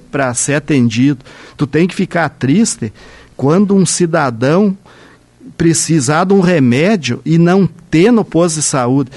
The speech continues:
Tu tem que ficar triste quando um agricultor não consegue sair da residência dele por más condições das estradas. Tu tem que ficar triste,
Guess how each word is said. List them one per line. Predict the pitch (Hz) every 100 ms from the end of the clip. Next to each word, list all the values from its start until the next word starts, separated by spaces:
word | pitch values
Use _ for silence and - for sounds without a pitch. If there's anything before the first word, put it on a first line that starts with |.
| - -
Tu | 165
tem | - 156
que | 196
ficar | - 185 170 151
triste | - 139 202 -
quando | 220 196 202 196
um |
agricultor | 185 185 185 190 156 - 135 190 185 - - -
não | 143 170
consegue | 180 175 143 - 151 208 202
sair | - 180 143 185
da | 196
residência | 170 165 143 110 139 190 - 131
dele | 113 147 208 143 - - - _ _ _ _
por | 156 165 143 135
más | 131 139 208 -
condições | 196 156 135 143 175
das | 196 170
estradas. | 147 - - 180 165 185 110 - - -
Tu | -
tem | 165 - 208
que | -
ficar | 208 - 170
triste, | - 135 147 226 - 127